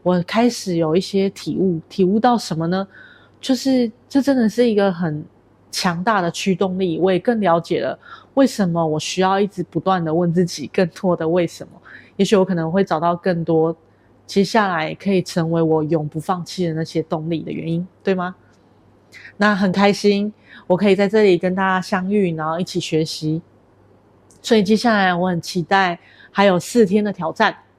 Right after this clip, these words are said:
我已经准备好了。然后所以谢谢宇宙姐姐，也感恩宇宙。那我们明天继续吧，大家拜拜。嗨，你喜欢今天的节目吗？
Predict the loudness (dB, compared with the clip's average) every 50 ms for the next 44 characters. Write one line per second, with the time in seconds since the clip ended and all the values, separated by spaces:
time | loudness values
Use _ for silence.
0 | _ _ _ _ -20 -20 -16 -14 -12 2 6 6 8 8 8 6 4 6 8 8
1 | 6 8 6 6 6 6 6 6 6 4 2 -2 _ _ _ -6 -2 0 0 0
2 | 2 2 4 4 4 2 -2 _ _ _ _ _ _ 4 4 4 6 6 4 4
3 | 4 4 6 6 6 6 4 2 -2 0 0 2 2 2 2 2 2 2 0 2
4 | 0 -2 -2 -2 -4 -4 -2 -2 -4 -2 0 2 2 2 0 -2 -8 _ _ _
5 | _ _ _ _ _ 0 2 2 2 2 0 0 0 0 2 4 4 4 4 2
6 | 2 2 2 2 2 4 6 6 6 6 4 0 -4 _ -2 0 2 2 2 4
7 | 4 4 4 4 4 2 0 -4 -6 -10 -12 _ _ _ _ _ _ _ _ _
8 | _ _ _ _ _ _ _ _ _ _ _ _ _ _ _ _ _ _ _ _
9 | _ _ _ _ _ _ _ _ _ _ _ _ _ _ _ _ _ _ -6 -4
10 | -4 -4 -4 -6 -8 -10 -12 -14 -14 -14 -14 -10 -8 -8 -8 -6 -8 -8 -8 -10
11 | -10 -10 -8 -8 -8 -8 -8 -8 -10 -8 -8 -10 -8 -8 -8 -8 -10 -12